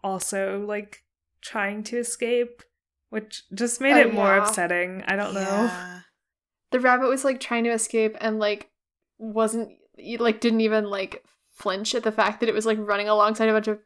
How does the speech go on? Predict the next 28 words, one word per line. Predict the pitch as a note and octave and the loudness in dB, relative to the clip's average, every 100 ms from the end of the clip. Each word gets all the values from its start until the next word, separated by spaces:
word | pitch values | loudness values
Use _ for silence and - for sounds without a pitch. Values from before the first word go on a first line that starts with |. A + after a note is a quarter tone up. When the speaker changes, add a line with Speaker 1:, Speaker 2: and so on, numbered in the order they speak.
| _ - | _ -8
Speaker 2:
cats. | - E3 A#3 A#3 | 6 8 8 6
Speaker 1:
Yeah. | G#3+ G3 F#3+ F#3+ G3+ A3+ | 2 2 0 -2 -4 -10
Speaker 3:
<laughs> | - - _ _ _ - _ _ - - - - _ _ _ - | -16 -20 _ _ _ -20 _ _ -20 -20 -20 -20 _ _ _ -12
Uh. | B3+ B3+ A3+ G#3+ G3+ G3+ - - - _ _ _ _ _ _ _ _ _ - _ - | -6 -4 -4 -6 -8 -10 -14 -18 -20 _ _ _ _ _ _ _ _ _ -20 _ 0
Speaker 2:
You | C4 | 4
know | |
what | C#4 | 4
this | D#4 D4 | 2 -2
reminds | B3 A3 G#3+ | -4 -4 -4
me | A#3 | -4
of? | A#3 A#3+ - - - _ _ A3 | -2 -4 -8 -20 -20 _ _ -10
Speaker 3:
Mm. | A3+ | -6
Speaker 1:
Yeah. | G#3+ - C#4+ - - | -4 -6 -8 -10 -4
Speaker 2:
You | C4+ | 0
know | C4+ | 2
the | D4+ | 0
forest | F4 - A3+ A3+ - | -2 4 4 4 2
fire | B3+ B3+ | 0 0
scene | B3+ C4 B3 | 0 -2 -2
in | A3+ | 0
Bambi? | F#3 G3 A3+ B3+ C4 _ _ | 2 2 0 -2 -2 _ _
Speaker 1:
Yes, | A#3+ C#4+ D4+ D4+ A#3 F3+ | 4 8 12 12 12 6
Speaker 3:
Oh, | |
Speaker 1:
it | F#3 | 6
Speaker 3:
yeah. | F3+ F#3 F#3 F3+ F#3 | 6 8 6 2 -4
Speaker 1:
does. | F#3 - _ _ _ D5+ C#5 - - - _ | -8 -12 _ _ _ -6 -6 -8 -14 -20 _
You're | - D#4+ C#4+ | 0 0 2
right. | C4+ B3 A3+ G#3 | 0 0 0 -4